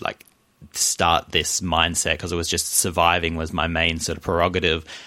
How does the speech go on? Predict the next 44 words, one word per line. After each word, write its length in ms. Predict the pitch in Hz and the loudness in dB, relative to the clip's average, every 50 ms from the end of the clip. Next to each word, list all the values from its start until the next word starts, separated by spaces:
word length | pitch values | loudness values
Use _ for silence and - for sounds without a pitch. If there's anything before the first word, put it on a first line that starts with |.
| - - - | -18 -4 0
But 160 | 104 95 85 | 0 2 4
once 340 | 123 135 143 135 - - 123 | 4 4 4 6 4 4 4
you 240 | 117 104 98 101 - - | 4 4 2 0 -2 0
sort 380 | - - - - 202 190 180 | 2 2 6 8 8 10 10
of 80 | 165 139 | 8 8
got 180 | 139 120 117 | 8 6 6
a, 240 | 110 110 107 92 67 | 6 6 4 4 4
a, 460 | 87 98 95 92 90 90 90 90 92 - _ _ _ _ - | 4 4 4 4 4 4 2 0 -2 -4 _ _ _ _ -4
a 40 | 110 | -2
handle 340 | 101 107 101 98 98 101 87 | 0 2 2 2 2 2 2
on 100 | 85 85 | 2 2
how 240 | 85 95 92 90 87 | 0 2 2 2 2
the 80 | 82 | 0
game 240 | 80 87 82 80 82 | 0 0 0 -2 -2
plays, 520 | 85 - - 98 95 82 76 78 80 - - - - - - - - | -4 0 2 4 4 4 2 -2 -4 -4 -6 -10 -16 -20 -16 -4 0
you 140 | 101 98 | 0 0
can 440 | - - 107 98 95 92 90 90 87 87 | 2 2 2 2 2 2 2 0 0 0
start 400 | - - - 98 90 92 - - | 0 0 2 4 4 4 4 2
to 400 | - - 95 90 87 87 90 82 | 0 2 2 2 2 2 0 0
jump, 460 | - - 107 - - 113 110 110 - | -4 -8 -8 0 2 2 2 2 2
know 260 | 104 107 110 113 117 | 2 2 4 6 6
which 180 | 113 113 95 - | 4 4 2 2
enemies 320 | 117 104 101 101 98 92 | 2 2 2 2 0 0
you 60 | 101 95 | -2 -4
can 160 | - 92 87 | -4 -4 0
jump 260 | 107 113 117 120 - | 2 2 2 4 4
on 160 | 127 107 104 | 2 2 2
safely, 480 | - - 117 113 113 - - 117 113 107 | 2 2 2 2 2 2 0 0 0 2
which 280 | 101 98 82 - - | 2 0 0 -2 -2
ones 280 | - 87 85 87 82 87 | -4 -4 -2 -2 -4 -4
will 100 | 87 80 | -6 -4
hurt 220 | 80 98 98 98 | 0 2 2 2
you 140 | - 101 101 | 2 0 -2
if 140 | 95 92 - | -2 -2 -4
you 60 | 113 | -4
jump 260 | - 98 92 92 92 | -2 0 -2 0 0
on 120 | 101 95 95 | -2 -2 0
them, 280 | 98 95 95 98 95 - - - - - - - | -2 -4 -4 -4 -6 -8 -10 -16 -18 -16 -6 -2
uh, 160 | 92 85 82 | 0 0 2
and 300 | 82 92 95 92 92 87 - | 2 2 0 0 -2 -2 -2
try 340 | - - - 104 98 95 95 | -2 0 4 4 4 4 4
and 140 | 95 92 | 2 0
sort 140 | - - 92 | -2 0 0
of 180 | 90 85 85 | 0 0 0